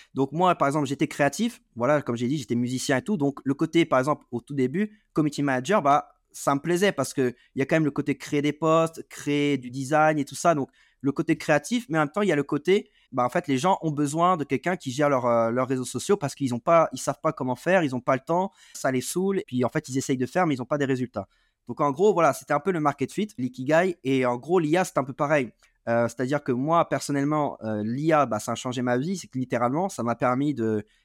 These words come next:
d'aller beaucoup plus vite dans mon quotidien, de faire quelque chose d'une meilleure qualité et de créer cette entreprise que j'avais en tête mais que j'arrivais pas à matérialiser, euh, dans les faits réels parce que, bah, j'avais pas les compétences, j'avais,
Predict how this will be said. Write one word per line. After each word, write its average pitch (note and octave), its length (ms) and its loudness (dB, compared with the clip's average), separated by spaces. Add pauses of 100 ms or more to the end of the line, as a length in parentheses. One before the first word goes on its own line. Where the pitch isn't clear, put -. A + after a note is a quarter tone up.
d'aller B2 200 2
beaucoup C#3 220 -6
plus D#3 140 -2
vite D3 160 0
dans B2+ 100 2
mon A#2 140 0
quotidien, C3+ 480 0
de B2 40 -2
faire A#2 200 -6
quelque - 160 -8
chose C3+ 240 0 (380)
d'une B2+ 180 -4
meilleure E3+ 260 2
qualité D3+ 560 0
et C3 60 0
de C3 60 0
créer E3 260 -2
cette - 160 -10
entreprise - 420 -4
que C3+ 100 -2
j'avais E3 280 2
en D#3 80 0
tête D#3 340 -2 (240)
mais B2+ 140 0
que B2+ 100 -4
j'arrivais C3 340 0
pas D3+ 160 2
à C3 40 2
matérialiser, C#3 920 0
euh, G#2 360 -2
dans A#2+ 140 -2
les A#2+ 100 0
faits B2+ 220 0
réels D#3 320 0
parce - 200 -12
que, A#2+ 140 -2
bah, G#2 220 0
j'avais G#2 200 -2
pas B2+ 120 -2
les A#2+ 80 -2
compétences, B2 500 -6
j'avais, G#2+ 160 0